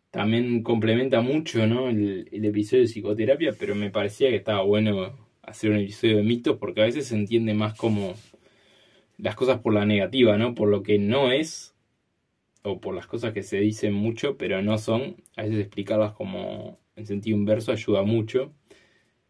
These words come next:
<laughs> Pero bueno, espero que te haya gustado el episodio, espero que más o menos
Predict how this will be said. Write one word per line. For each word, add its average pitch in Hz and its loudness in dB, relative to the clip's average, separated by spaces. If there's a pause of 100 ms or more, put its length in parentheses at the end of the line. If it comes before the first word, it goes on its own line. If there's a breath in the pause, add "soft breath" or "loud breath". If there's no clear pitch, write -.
(360)
<laughs> 110 -4 (640 loud breath)
Pero 110 4
bueno, 123 8
espero 139 4
que 107 6
te 120 0
haya 117 2
gustado 117 2
el 117 4
episodio, 110 4
espero 113 2
que 101 0
más 107 -4
o 104 -4
menos 101 -2